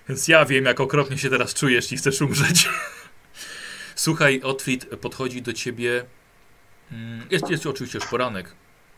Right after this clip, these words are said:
E, podjeżdża, e, zadowolony Tomas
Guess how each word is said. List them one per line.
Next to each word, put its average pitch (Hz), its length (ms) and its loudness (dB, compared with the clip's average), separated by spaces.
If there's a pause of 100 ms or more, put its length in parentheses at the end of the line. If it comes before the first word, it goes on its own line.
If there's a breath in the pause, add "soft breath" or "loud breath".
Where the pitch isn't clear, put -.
(880)
E, 104 280 -4
podjeżdża, 165 760 2 (580)
e, 113 40 -8 (580)
zadowolony 120 960 0 (340)
Tomas 101 580 -6